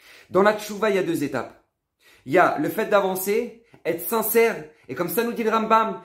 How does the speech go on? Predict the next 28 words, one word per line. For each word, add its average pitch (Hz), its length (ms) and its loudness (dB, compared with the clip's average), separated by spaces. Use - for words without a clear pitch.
une 151 120 -8
personne 180 340 -4
qui 220 120 -6
est 214 80 -2
sincère, 214 440 -2
une 180 120 0
personne 196 300 -2
qui 170 120 -12
dit 170 80 0
à 214 80 4
Kadosh 202 300 0
Baruch 180 160 -4
Hu, 208 40 4
Hachem, 190 320 0
je 151 120 -8
regrette 185 400 0
ce - 40 -14
que 226 80 -4
j'ai 208 140 -2
fait, 202 360 -2
je 151 160 -6
te 180 160 -2
promets 214 360 0
de 190 80 -4
plus - 180 -6
jamais 208 240 2
le 233 60 4
refaire. 220 460 0